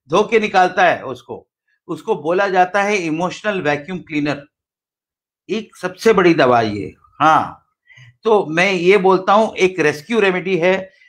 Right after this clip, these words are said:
वो बै-, doctor बैच ने खुद ये एक combination बनाया था, Rescue रेम-, rescue remedy, लाजवाब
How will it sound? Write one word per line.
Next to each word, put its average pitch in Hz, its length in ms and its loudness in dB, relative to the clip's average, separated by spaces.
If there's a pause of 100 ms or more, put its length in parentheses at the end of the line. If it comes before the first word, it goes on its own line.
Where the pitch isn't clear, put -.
(180)
वो 190 160 2
बै-, 151 260 0
doctor 196 360 0
बैच 196 320 0
ने 214 100 -4
खुद 220 340 -8
ये 170 240 -8
एक 226 320 -8 (100)
combination 180 560 -2
बनाया 151 300 2
था, 165 160 -2
Rescue 147 400 -4
रेम-, 151 220 -4
rescue 135 360 -6
remedy, 160 300 -4
लाजवाब 170 680 0